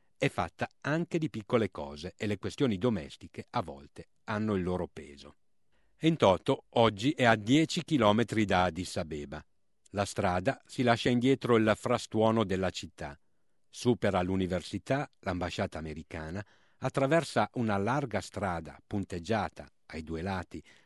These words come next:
da negozietti che vendono le tradizionali stoffe colorate e poi si arrampica all'interno di un folto bosco.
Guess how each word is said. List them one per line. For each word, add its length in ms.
da 140
negozietti 640
che 160
vendono 480
le 240
tradizionali 760
stoffe 540
colorate 680
e 140
poi 340
si 240
arrampica 800
all'interno 640
di 100
un 120
folto 460
bosco. 520